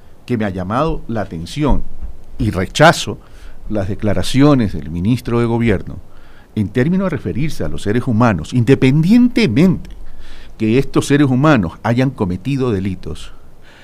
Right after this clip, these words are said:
a una limpieza al establo de Auguías. Porque eso entonces significa que estamos identificando a la sociedad ecuatoriana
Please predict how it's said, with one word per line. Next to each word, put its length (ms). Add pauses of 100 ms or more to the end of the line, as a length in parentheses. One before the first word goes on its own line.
(240)
a 120
una 240
limpieza 640
al 120
establo 520
de 100
Auguías. 680 (680)
Porque 380
eso 200
entonces 440
significa 640 (800)
que 60
estamos 600 (140)
identificando 1120
a 40
la 120
sociedad 480
ecuatoriana 760